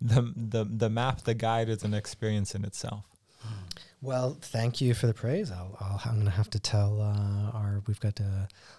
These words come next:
Speaker 2: a fantastic local
Speaker 1: Mm.
Speaker 2: illustrator here, Paulina, who does
Speaker 1: Mm.
Speaker 2: the illustrations, and a, um, sort of designer slash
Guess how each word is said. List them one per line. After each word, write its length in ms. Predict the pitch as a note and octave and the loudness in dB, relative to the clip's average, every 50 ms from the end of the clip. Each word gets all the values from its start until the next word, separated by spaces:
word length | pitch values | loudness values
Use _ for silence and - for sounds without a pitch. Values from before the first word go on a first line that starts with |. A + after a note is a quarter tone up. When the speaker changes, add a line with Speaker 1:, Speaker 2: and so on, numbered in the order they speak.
| _ _ _ _ _ - - | _ _ _ _ _ -10 -6
Speaker 2:
a 80 | G2 F#2+ | -6 -6
fantastic 880 | - - - G#2 G2 - - - C3 A#2+ - - - B2+ A#2 - - - | -4 -2 -2 -2 -2 2 4 6 6 6 4 2 2 2 0 0 0 0
local 380 | G#2+ A2 A#2+ A#2 - B2 A#2+ A#2+ | 4 6 6 6 6 4 2 4
Speaker 1:
Mm. 60 | C3 | 4
Speaker 2:
illustrator 520 | B2 A#2 A#2+ A2+ - - C3 B2 A#2 A#2 | 4 4 4 4 4 2 2 2 4 4
here, 280 | G#2+ G2 A#2 D3+ G3+ G#3+ | 2 2 2 0 0 0
Paulina, 560 | - - A2 G#2 G#2 G2+ G2+ A#2+ D#3+ G3 F#3+ | 0 0 2 2 2 2 2 2 2 2 2
who 80 | C3 A#2 | 2 2
does 300 | - G#2 G2+ G2 G2+ G#2 | 4 4 4 2 2 0
Speaker 1:
Mm. 460 | G#2 G#2+ G#2 G2 G2+ G2+ A2 A#2+ - - | -2 -2 -2 0 0 0 -2 -2 -2 0
Speaker 2:
the 60 | A#2+ | 0
illustrations, 760 | G#2+ G2+ G2 - - - F#2+ G2+ A#2 - - G3 F#3 F3+ D3 | 2 2 2 2 2 2 2 0 0 -2 0 0 2 2 2
and 320 | A2+ G2+ F#2+ F2+ F2+ F#2 G2+ - - | 2 0 0 0 0 -2 -4 -4 -2
a, 200 | G2+ G2 F#2+ G2 G2 F#2+ | -2 0 0 0 -2 -2
um, 260 | F#2+ F#2+ F#2+ F#2+ F#2 - _ _ _ _ - - - - - - - - _ _ _ _ - | -2 -2 -4 -6 -8 -10 _ _ _ _ -20 -18 -18 -18 -20 -20 -20 -20 _ _ _ _ -8
sort 260 | - - - F#2+ F#2+ | -4 -2 -2 -2 -2
of 120 | F#2+ - _ _ _ - | -4 -6 _ _ _ 0
designer 560 | - A#2 G#2 G2+ G#2 G2 G2+ G2+ G2+ G2+ G2+ | 2 4 4 4 4 4 4 4 4 4 2
slash 420 | - - - A2+ G2+ F#2+ F2 E2 | 2 2 2 0 0 -2 -2 -2